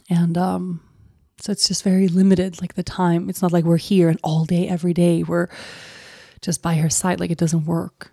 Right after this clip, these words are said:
And, um, so that means we have a lot of,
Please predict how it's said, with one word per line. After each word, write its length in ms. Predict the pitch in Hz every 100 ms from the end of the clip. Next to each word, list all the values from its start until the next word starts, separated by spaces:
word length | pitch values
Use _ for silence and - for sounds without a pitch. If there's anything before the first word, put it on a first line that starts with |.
| _
And, 320 | - 170 165
um, 440 | 180 185 185 202 170 _ _ _ _ _ _ _ _ _ _ _ _ - - - - - - _ _
so 140 | - 202
that 160 | 175
means 360 | 185 202 190 175
we 60 | 170
have 180 | 170
a 40 | 175
lot 280 | 170 160 170
of, 240 | 170 160